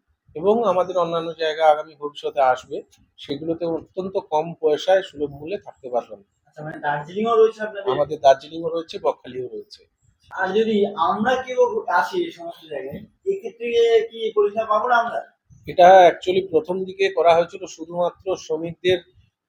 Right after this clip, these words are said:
Speaker 1: আহ, সুলভ মূল্যে থাকার ব্যবস্থা করে দেওয়ার জন্য, কিন্তু পরবর্তীকালে, আহ, সরকারি, আহ, কিছু রয়েছে বিষয়, আহ, সেগুলো এইভাবে তো বলা যায় না। তো সরকার সিদ্ধান্ত নিয়েছেন সবাই থাকতে পারবেন।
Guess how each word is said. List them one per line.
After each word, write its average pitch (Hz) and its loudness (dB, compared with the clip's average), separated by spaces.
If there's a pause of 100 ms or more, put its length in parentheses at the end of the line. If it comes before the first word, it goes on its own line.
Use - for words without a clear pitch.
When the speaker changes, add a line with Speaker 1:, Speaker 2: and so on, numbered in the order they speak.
(160)
Speaker 1:
আহ, 139 2
সুলভ 160 2
মূল্যে 170 -2
থাকার 170 -2
ব্যবস্থা 165 0
করে 156 -2
দেওয়ার 151 0
জন্য, 185 -10
কিন্তু 190 -16
পরবর্তীকালে, 170 0 (640)
আহ, 139 2 (300)
সরকারি, 147 0 (600)
আহ, 139 -6
কিছু - -12
রয়েছে 170 0
বিষয়, 180 -4
আহ, - -10
সেগুলো 151 -2 (220)
এইভাবে 143 -4
তো 151 -10
বলা 147 -2
যায় 156 2
না। 311 -6 (280)
তো 170 -6
সরকার 165 0
সিদ্ধান্ত 185 2
নিয়েছেন 208 -2
সবাই 165 0
থাকতে 135 -4
পারবেন। 120 0